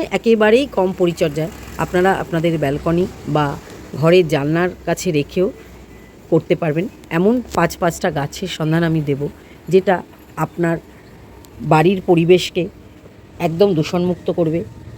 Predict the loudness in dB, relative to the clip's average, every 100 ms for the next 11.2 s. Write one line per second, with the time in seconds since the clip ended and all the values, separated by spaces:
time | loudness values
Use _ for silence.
0 | -18 -20 -20 -20 -10 0 2 4 4 2
1 | 0 0 0 0 -2 -12 -16 -16 -20 -20
2 | -20 -20 -20 -20 -8 0 2 4 4 4
3 | 4 4 2 -6 -20 -20 -20 -20 -20 -4
4 | 2 2 2 -2 -2 -2 -2 0 0 -2
5 | -6 -4 -4 -4 -4 -2 -2 -2 -2 -2
6 | -2 2 2 0 -8 -10 -10 -10 -4 -2
7 | 0 0 -2 -6 -8 -12 -14 -20 -20 -20
8 | -10 -4 -4 -4 -10 -2 2 4 2 0
9 | 0 0 0 -4 -8 -8 -4 -4 -6 -14
10 | -20 -6 2 4 4 0 -2 2 0 0
11 | -4 -4